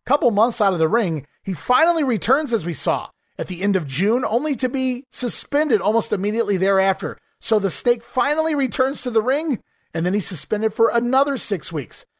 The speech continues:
Though apparently this isn't as serious as a suspension as you may think, because the Snake, Jake Roberts, gonna continue to work those Snake Pit segments on the upcoming T V tapings.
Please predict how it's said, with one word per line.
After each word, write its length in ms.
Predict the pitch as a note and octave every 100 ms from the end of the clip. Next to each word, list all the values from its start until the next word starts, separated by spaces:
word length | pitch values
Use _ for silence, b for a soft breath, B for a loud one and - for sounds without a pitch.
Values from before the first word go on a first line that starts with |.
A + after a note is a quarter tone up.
| _ -
Though 80 |
apparently 360 | - - B3+ D#4+
this 240 | C#4 -
isn't 300 | D4+ G#3 A3 -
as 100 | F#3
serious 460 | - C#4+ C4 B3+ -
as 160 | F#3+
a 80 | F3
suspension 580 | D3+ - - G#3+ G#3+ G#3
as 140 | F3
you 80 | F3+
may 140 | F#3+ D#3
think, 460 | - D#4+ B3 - - _ _ _
because 280 | D3+ F#3 C3
the 140 | F3
Snake, 480 | - - G#3+ A#3 -
Jake 240 | F3+ E3
Roberts, 320 | F#3 F#3 G#3
gonna 160 | - F3+
continue 400 | F3+ D3 G#3 A3
to 60 | F#3+
work 320 | G#3 F3+ - _ _
those 260 | - E3+ - -
Snake 420 | - G#3+ A3+ A#3
Pit 160 | G3 -
segments 500 | - E3+ E3 D#3+ - _ _
on 100 | E3
the 100 | E3
upcoming 400 | E3+ - F3+ E3
T 180 | C#3+ F3+
V 140 | D#3 D#3+
tapings. 560 | D3+ C3 A#2+ D#2+ -